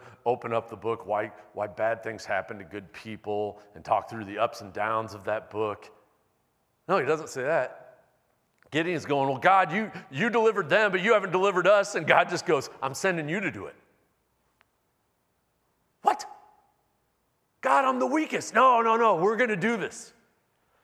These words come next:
You're gonna gather Israel. They're gonna fight as one man. They're gonna defeat the Midianites. I am with you.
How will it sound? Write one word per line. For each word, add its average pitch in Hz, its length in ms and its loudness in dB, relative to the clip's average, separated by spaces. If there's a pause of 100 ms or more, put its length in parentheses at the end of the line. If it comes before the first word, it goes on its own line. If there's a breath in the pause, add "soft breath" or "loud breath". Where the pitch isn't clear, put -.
(540)
You're 226 160 0
gonna 214 140 2
gather 220 420 4
Israel. 190 320 0
They're 175 120 2
gonna 170 160 2
fight 190 280 4
as 147 140 -4
one 226 260 2
man. 214 240 2
They're 180 100 0
gonna 175 240 0
defeat 247 680 -4
the 214 80 0
Midianites. 196 580 0 (220 loud breath)
I 202 560 6 (160)
am 190 200 0
with 302 220 0
you. 220 240 -2